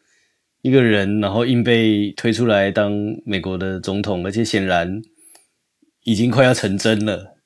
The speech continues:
成为我们现在这一条时间线的现-，现实，这真的很嗨耶。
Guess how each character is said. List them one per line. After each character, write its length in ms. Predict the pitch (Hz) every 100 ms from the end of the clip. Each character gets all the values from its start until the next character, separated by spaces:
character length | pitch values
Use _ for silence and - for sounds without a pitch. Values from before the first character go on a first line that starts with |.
| -
成 160 | - 135
为 100 | 156
我 140 | 120
们 140 | 110
现 180 | 110 151
在 100 | 139
这 160 | 127 151
一 80 | 151
条 180 | 117
时 160 | 113 117
间 180 | 127 139
线 160 | 151
的 80 | 123
现-， 260 | 113 135 107 - -
现 240 | - 120
实， 380 | 107 - 80 85 _ _ _ _ _ _ _
这 140 | 165
真 160 | 147 147
的 80 | 120
很 160 | 92 78
嗨 280 | - 92
耶。 360 | 90 85 127